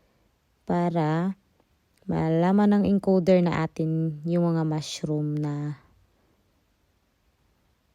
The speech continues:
may lalagay dun sa, ano, sa stock room. Tas nandun na din yung mag-scan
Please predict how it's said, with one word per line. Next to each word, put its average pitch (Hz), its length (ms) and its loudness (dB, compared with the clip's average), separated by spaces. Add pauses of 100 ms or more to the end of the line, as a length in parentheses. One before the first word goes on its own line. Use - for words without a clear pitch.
(1080)
may 160 160 -2
lalagay 156 480 0
dun 151 240 -4
sa, 151 400 -4
ano, 143 560 -10 (800)
sa - 160 -6
stock - 320 -6
room. 143 320 -8 (720)
Tas 175 240 -2
nandun 185 320 4
na 185 80 4
din 175 320 4
yung 165 80 2
mag-scan 156 240 -2